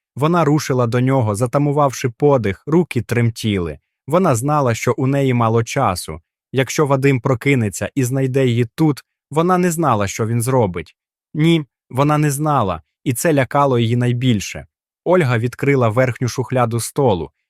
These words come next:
її пальці тремтіли, коли вона перебирала папери та файли. Нічого незвичайного, лише рахунки, листи, буденні речі,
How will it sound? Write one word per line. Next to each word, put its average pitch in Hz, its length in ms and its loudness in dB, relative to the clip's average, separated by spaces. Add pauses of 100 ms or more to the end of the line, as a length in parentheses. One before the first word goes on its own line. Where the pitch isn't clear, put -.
(140)
її 156 180 2
пальці 131 420 -2
тремтіли, 139 640 -2
коли 123 260 0
вона 120 220 0
перебирала 117 580 0
папери 110 520 0
та 113 160 -2
файли. 95 520 -2 (320)
Нічого 127 480 0
незвичайного, 107 960 -2 (280)
лише 135 320 0
рахунки, 123 640 0
листи, 113 500 0
буденні 120 540 -2
речі, 123 480 0